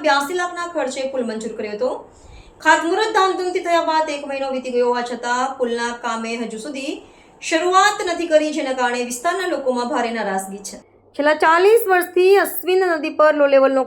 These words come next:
કોઝવે હોવાથી ચોમાસામાં ચાર મહિના સુધી પાણી ઉપર ફરી વળતા પંદર ગામોના લોકો મુશ્કેલીમાં મુકાઈ જાય છે. શિક્ષણ, વેપાર, ખેતી સહિતના કાર્યોમાં ગંભીર અસર પડે છે. વરસાદી દિવસોમાં કોઝવે પર પાણી ઉતરવા કલાકો સુધી રાહ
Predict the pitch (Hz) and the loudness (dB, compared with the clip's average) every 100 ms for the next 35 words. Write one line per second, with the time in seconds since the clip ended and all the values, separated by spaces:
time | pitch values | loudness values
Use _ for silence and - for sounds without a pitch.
0 | 254 233 247 240 233 254 226 240 233 233 | 4 4 6 6 6 2 0 0 0 -2
1 | 247 269 240 269 370 269 302 349 349 349 | 0 0 2 0 2 4 4 2 -2 -4
2 | 330 302 302 254 233 233 233 233 233 220 | -4 -6 -2 2 2 2 2 0 2 0
3 | 220 214 220 247 262 269 320 359 320 285 | 0 0 2 2 0 0 0 0 0 2
4 | 277 269 233 240 220 220 220 208 208 208 | 2 2 4 2 0 -2 0 0 0 0
5 | 208 190 190 185 - - _ _ _ _ | -2 -2 -2 -4 -8 -16 _ _ _ _
6 | _ _ _ _ _ - 359 359 - 381 | _ _ _ _ _ -2 0 2 4 4
7 | 349 330 330 330 330 320 302 349 349 302 | 4 2 4 4 2 -2 0 0 0 0
8 | 277 294 285 262 262 247 247 247 247 240 | 0 2 4 4 4 2 2 4 2 2
9 | 233 233 220 - 294 392 240 233 311 320 | 0 2 2 0 -4 -2 -2 -2 0 -2
10 | 294 339 339 294 - 254 247 247 262 240 | -2 -4 -4 -4 -2 -2 0 -2 4 4
11 | 226 302 330 330 330 254 240 233 240 233 | 4 0 -2 -2 0 2 4 4 2 2
12 | 233 277 - - _ _ _ 294 330 370 | 2 2 -2 -20 _ _ _ 2 4 4
13 | 381 392 370 294 294 262 240 | 4 4 4 0 2 4 4